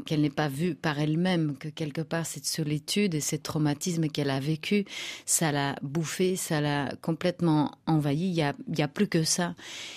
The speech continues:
Cet mécanisme des gens qui sont pas capables d'en parler ou qui l'enterrent en eux, je voulais vraiment comprendre.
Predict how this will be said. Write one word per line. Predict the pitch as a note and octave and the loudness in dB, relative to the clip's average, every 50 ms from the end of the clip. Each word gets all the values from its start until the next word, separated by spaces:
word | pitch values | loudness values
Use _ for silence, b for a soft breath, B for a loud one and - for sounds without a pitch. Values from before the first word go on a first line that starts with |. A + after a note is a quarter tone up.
| B B B B B B - | B B B B B B -2
Cet | - F#3+ - | -2 2 4
mécanisme | G3+ G3+ G3+ - G3+ G3+ G#3+ A#3 A3 F#3 E3 D3+ D3 | 4 4 6 6 6 8 8 6 6 6 4 4 4
des | D3+ - C#3+ D3+ D#3+ | 4 2 0 0 0
gens | D#3 D#3 F3 F3+ F3+ F3+ F3 | 2 2 4 4 4 2 2
qui | D3+ - D#3 D3 D3 C#3+ C3+ C#3 | 0 -2 -2 -2 -2 -2 -4 -6
sont | - - - D3+ D3 C#3+ | -8 -4 0 0 0 0
pas | C3+ - D3+ D#3+ | 0 -2 -4 -2
capables | - - D#3+ D3 - F#3+ F3+ D#3+ D#3+ C#3+ | 0 0 0 2 2 2 2 2 0 0
d'en | D3+ D3+ D3+ C3+ | 0 0 0 0
parler | - D3+ D3 D3 D#3 D#3+ E3+ E3+ | 0 -2 -2 0 0 0 2 2
ou | E3 D#3 D3+ | 2 2 2
qui | C#3+ - - | 0 2 4
l'enterrent | D3+ D3+ D3+ D3+ C#3+ - - G3 F#3+ F#3 D#3+ D3+ | 4 6 6 4 4 4 4 6 6 6 6 6
en | D3+ D3 A#2 | 6 6 6
eux, | D3 F3 G3 A3 A#3 B B B B B B | 6 6 6 6 4 B B B B B B
je | - - D3+ D3 | -6 -4 0 0
voulais | E3 D#3+ E3+ G3 F3+ F3+ E3+ | 0 2 4 4 6 6 6
vraiment | D3+ D3+ - E3 F#3+ G#3 A3 G3 F#3 | 6 4 4 6 6 6 6 6 4
comprendre. | E3 - - D#3+ D3+ C#3 - - E3 E3 D#3 C#3+ | 2 0 0 0 0 0 -2 -2 0 0 0 0